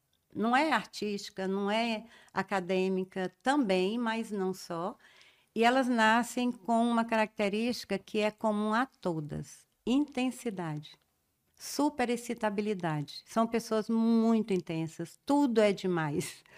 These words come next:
Se sente uma dor é demais, se sente uma tristeza é muito profunda. Se, se, se você vem um estímulo é, um olhar que o outro lança, ou alguma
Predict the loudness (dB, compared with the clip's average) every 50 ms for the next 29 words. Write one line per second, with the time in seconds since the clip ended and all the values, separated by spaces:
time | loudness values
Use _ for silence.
0 | -20 -20 -20 -20 -14 -4 -2 -2 2 4 4 4 4 4 4 4 4 4 0 0
1 | 0 0 -2 -4 -6 -6 -4 -4 -4 -4 -6 -6 -8 -10 -4 -2 -4 -2 -2 -2
2 | -2 -2 -2 -4 -6 -8 -8 -10 _ -4 -2 -2 -2 -2 -2 -2 -2 -2 -4 -4
3 | -6 -10 -8 -8 -8 -10 -6 -4 -2 -2 -2 -2 -6 -10 -14 -20 -20 -20 -20 _
4 | _ _ _ -10 -6 -4 -4 -4 -2 -2 -2 -2 -2 -4 -6 -6 -6 -2 -2 -2
5 | -4 -2 -2 0 2 2 4 4 2 2 0 -4 _ -12 -10 -2 0 0 0 2
6 | 0 0 -2 -2 -4 -4 -6 -4 -2 -2 0 0 0 0 0 0 0 -2 -4 -4
7 | _ _ _ _ _ _ _ _ -10 -4 -2 -2 0 0 0 0 0 0 0 2
8 | 2 2 4 4 4 4 4 2 0 0 -2 0 0 0 -2 -2 -4 -6 -8 -6
9 | -4 -2 0 0 0 0 0 -2 -2 -4 -6 -8 -6 -4 -2 0 0 0 0 -2
10 | -2 -2 0 0 0 0 0 0 -2 -2 -2 -2 -2 -4